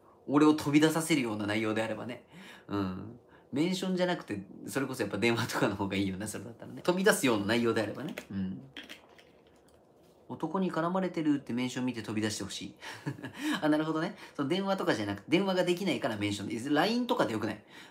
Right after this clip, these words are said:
<laughs> あえてメンションである必要があるのかわからんけど。うん。まあ、その場合は飛び出すんじゃないですか？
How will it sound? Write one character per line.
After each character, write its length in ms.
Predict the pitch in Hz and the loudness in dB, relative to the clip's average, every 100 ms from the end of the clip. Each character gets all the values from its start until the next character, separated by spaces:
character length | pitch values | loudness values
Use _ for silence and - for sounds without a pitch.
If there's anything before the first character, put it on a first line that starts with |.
| - - 185 175 | -2 6 8 10
<laughs> 640 | 170 151 151 - 339 311 - | 8 4 0 0 -2 -2 4
あ 120 | 208 | 6
え 80 | 190 | 6
て 160 | - | 4
メ 140 | 131 107 | 0 4
ン 120 | 165 | 4
シ 140 | - | 4
ョ 40 | 175 | 2
ン 80 | - | 4
で 100 | - | 2
あ 60 | |
る 80 | - | 2
必 180 | - 131 | 0 0
要 100 | 113 | 0
が 120 | 117 208 285 196 | 0 -2 -6 2
あ 100 | 156 | 4
る 80 | 143 | 6
の 120 | 113 | 4
か 80 | 110 | 0
わ 120 | 107 | 2
か 100 | 120 | 2
ら 100 | 110 | 0
ん 80 | 101 | -2
け 80 | |
ど。 160 | 95 101 - | -6 -8 -10
う 60 | 104 | -6
ん。 460 | 101 92 95 104 | -4 -4 -6 -8
ま 180 | 110 120 | -6 -6
あ、 60 | 104 | -4
そ 100 | 135 | -2
の 80 | 160 | 2
場 80 | |
合 60 | 175 | 4
は 80 | 175 | 2
飛 100 | 170 | 2
び 80 | 170 | 0
出 80 | |
す 100 | 175 | 0
ん 40 | 110 | -2
じ 60 | |
ゃ 40 | 107 | -6
な 60 | |
い 20 | 98 | -8
で 60 | |
す 80 | - | -10
か？ 120 | 190 | -12